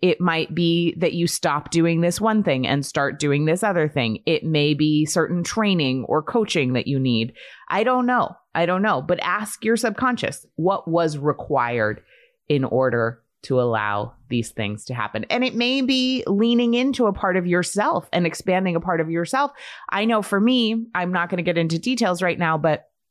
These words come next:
I just made a very big decision that breaks a pattern that I have been carrying out since I was a child.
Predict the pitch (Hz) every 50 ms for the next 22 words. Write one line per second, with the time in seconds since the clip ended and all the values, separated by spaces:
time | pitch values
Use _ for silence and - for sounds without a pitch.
0 | _ _ _ _ _ _ _ _ - - 175 185 185 185 208 202 - 196 175 170
1 | 165 160 147 143 165 156 160 160 160 143 160 156 156 151 147 143 151 - - -
2 | 240 254 240 - 135 107 117 196 285 392 - _ _ _ _ _ _ _ _ _
3 | _ _ _ _ _ _ _ _ - 156 151 175 160 - 156 151 165 180 190 180
4 | 190 190 - - - - 156 147 - - 180 180 165 170 160 147 131 127 123 123
5 | 131 139 151 - _ _ _ _ _ _ _ _ _ - 160 170 156 156 156 156
6 | 156 143 143 156 143 143 - - 170 135 135 135 127 135 127 120 123 120 - -
7 | - - - 156 147 139 - - 131 127 117 120 117 - 117 - - 131 95 64
8 | - - 57 - - -